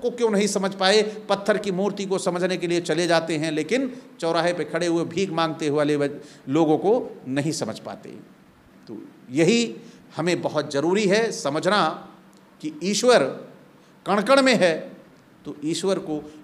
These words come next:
निकल के मुलाकात भी करनी चाहिए, हालचाल भी होनी चाहिए। आज का ये वीडियो ईश्वर कण-कण में है, आपको कैसा लगा? अच्छा लगा हो तो लाइक करें, साथ ही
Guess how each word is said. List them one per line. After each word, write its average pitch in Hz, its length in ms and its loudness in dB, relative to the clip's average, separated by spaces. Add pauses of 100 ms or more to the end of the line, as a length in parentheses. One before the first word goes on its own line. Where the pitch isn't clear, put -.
(100)
निकल 151 320 -4
के 143 180 -8
मुलाकात 127 560 -6
भी 120 140 -10
करनी 127 300 -8
चाहिए, 139 320 -4
हालचाल 113 500 -4
भी 131 120 -8
होनी 104 260 -10
चाहिए। 101 420 -10 (360)
आज 180 220 0
का 165 120 -4
ये 143 120 -2
वीडियो 135 500 -6 (840)
ईश्वर 170 320 0
कण-कण 170 380 -2
में 165 100 -2
है, 143 120 -2
आपको 135 280 -4
कैसा 156 340 0
लगा? 160 200 8
अच्छा 127 320 -4
लगा 127 180 -2
हो 123 100 -4
तो 120 140 -10
लाइक 123 320 -6
करें, 160 200 -4 (340)
साथ 185 280 2
ही 135 180 -8